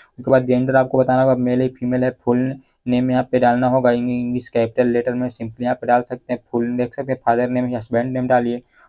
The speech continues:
उसके बाद mother name डालिए। nationality आपको select करना होगा, simply यहाँ पे select कर सकते हैं दोस्तों।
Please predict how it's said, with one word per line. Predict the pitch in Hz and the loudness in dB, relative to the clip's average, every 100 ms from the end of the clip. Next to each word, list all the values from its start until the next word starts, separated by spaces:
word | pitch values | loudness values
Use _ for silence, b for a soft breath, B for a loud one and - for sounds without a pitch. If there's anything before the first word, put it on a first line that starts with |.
| _ | _
उसके | 123 131 | -4 0
बाद | 131 127 | 2 2
mother | 127 123 131 | 0 2 2
name | 131 131 | 2 2
डालिए। | 127 127 135 | 2 2 0
nationality | 123 127 127 123 123 131 | -4 -4 -4 -4 -2 0
आपको | 123 - 123 | 0 0 -4
select | 127 123 123 | 0 -2 -2
करना | - 120 131 | -4 -2 0
होगा, | 135 131 131 | 0 2 0
simply | - 117 120 | -2 -10 -2
यहाँ | 127 127 | -2 -2
पे | 131 | -6
select | - 117 120 | -4 -4 -2
कर | - 127 | -2 -2
सकते | 143 135 | -4 -4
हैं | 147 | -4
दोस्तों। | 143 - | -2 0